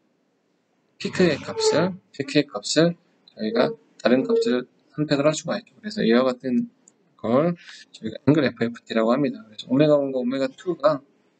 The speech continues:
이제, 이제 컨스큐티브 첩에 대한 이제 디퍼런스의 값으로 저희가 계산을 할 수가 있다.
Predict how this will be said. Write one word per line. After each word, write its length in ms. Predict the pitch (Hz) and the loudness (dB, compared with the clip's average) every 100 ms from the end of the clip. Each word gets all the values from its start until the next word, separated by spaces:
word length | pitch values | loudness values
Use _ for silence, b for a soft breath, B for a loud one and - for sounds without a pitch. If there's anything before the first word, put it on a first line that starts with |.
| _ _ - | _ _ -14
이제, 300 | 120 120 117 - - _ - - - B B B B _ - - | -4 0 0 -2 -14 _ -20 -20 -20 B B B B _ -20 -12
이제 160 | - | -10
컨스큐티브 1040 | - 165 - - - 147 135 127 120 - - | -2 0 0 -4 0 2 2 0 -4 -10 -2
첩에 380 | - - 147 143 | 2 2 2 0
대한 480 | 110 110 131 185 - B B B | -6 -2 0 0 -4 B B B
이제 120 | - | -10
디퍼런스의 560 | - 123 156 156 151 139 | -6 0 2 2 0 -2
값으로 520 | 117 120 - 160 180 - - | -4 -4 0 2 0 -4 -20
저희가 280 | - - 117 | -10 -2 -2
계산을 840 | - - - _ _ _ - 113 143 | -2 -14 -16 _ _ _ -12 -4 -4
할 120 | 160 | -4
수가 260 | - 127 | -6 -8
있다. 300 | - _ _ | -10 _ _